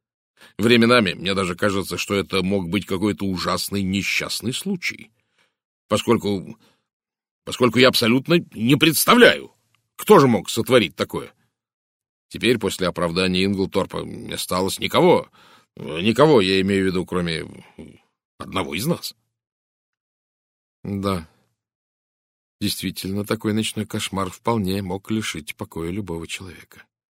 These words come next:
Один из нас. Верно, конечно, так и должно быть, если только. И вдруг у меня возникла новая версия.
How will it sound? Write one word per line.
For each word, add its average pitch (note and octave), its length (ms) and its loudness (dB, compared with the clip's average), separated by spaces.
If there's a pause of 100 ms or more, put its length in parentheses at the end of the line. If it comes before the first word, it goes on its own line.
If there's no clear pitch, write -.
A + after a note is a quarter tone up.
(280)
Один F2 320 -6
из D#2+ 140 -6
нас. - 300 -14 (800)
Верно, D3+ 300 0
конечно, A#2+ 560 -6 (400)
так - 220 -12
и A#2+ 40 -4
должно A#2 340 -2
быть, A#2 180 -2
если G#2 280 -8
только. G#2 500 -8 (1040)
И G2+ 100 -4
вдруг G#2+ 300 -4
у C3 60 0
меня A#2+ 180 2
возникла A#2 460 -2
новая B2 320 -4
версия. - 500 -8